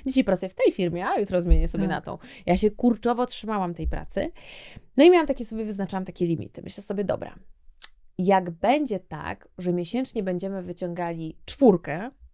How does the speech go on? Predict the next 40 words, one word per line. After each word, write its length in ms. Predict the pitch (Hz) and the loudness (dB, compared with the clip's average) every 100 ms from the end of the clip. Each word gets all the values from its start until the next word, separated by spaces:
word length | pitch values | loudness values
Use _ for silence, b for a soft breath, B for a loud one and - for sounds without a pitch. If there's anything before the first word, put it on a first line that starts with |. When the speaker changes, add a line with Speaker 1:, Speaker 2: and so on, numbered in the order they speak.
| - | -14
Speaker 1:
cztery 300 | - 415 208 | 0 4 4
tysiące 220 | 185 190 147 156 | 4 -2 -6 -10
Speaker 2:
Mhm. 40 | 165 | -12
Speaker 1:
z 60 | |
tego 260 | 170 165 160 | -10 -6 -6
bloga, 500 | - - 190 220 359 - b b b b b b _ _ _ _ _ - | -6 -8 -4 -4 -4 -10 b b b b b b _ _ _ _ _ 4
to 220 | 453 403 | 6 6
odejdę 360 | 220 214 196 | 6 4 2
z 140 | 170 175 | -4 -8
pracy”. 220 | - 220 | -12 -6
Speaker 2:
Rezygnujesz. 540 | 208 196 196 208 - - - _ _ 403 | -6 -6 -8 -12 -18 -20 -20 _ _ -2
Speaker 1:
No, 80 | 381 | 4
że, 100 | 440 | 4
Speaker 2:
Okej. 140 | 339 - 262 294 - | 4 -4 -10 -8 -10
Speaker 1:
w-, 40 | - | -2
okej, 300 | - - 262 | 2 6 6
będzie 240 | 240 254 262 | 6 2 2
mniej 280 | 277 294 | 2 2
niż 160 | 254 226 | 2 0
zarabiałam, 520 | 214 208 196 233 359 440 | -2 -2 0 2 2 0
ale 280 | - 330 330 320 _ | -2 0 -2 -4 _
to 100 | - | 2
już 80 | 269 | 4
będzie 180 | 226 214 | 4 0
na 80 | 175 | -2
swoim, 480 | - 285 277 262 240 | -2 2 2 2 -2
ja 80 | |
będę 180 | 208 202 | -2 -4
miała 160 | 202 190 | -6 -6
większą 440 | 196 262 - 277 | -2 -2 -2 -4
werwę, 500 | 254 254 226 247 240 240 B B - | -2 -2 -2 -2 -2 -4 B B 0
bo 120 | 196 | 2
to 100 | 202 | 2
Speaker 2:
Mhm. 60 | 202 | -2
Speaker 1:
jednak, 280 | 190 185 175 | -2 -6 -6
wiesz, 160 | 170 | -6
pracujesz 480 | - 185 208 180 170 | -4 -4 -2 -4 -4
n-, 160 | 180 165 | -8 -6
do 100 | 185 | -6
swojego, 840 | - 185 180 170 175 170 170 | -4 -2 -2 -2 -2 -2 0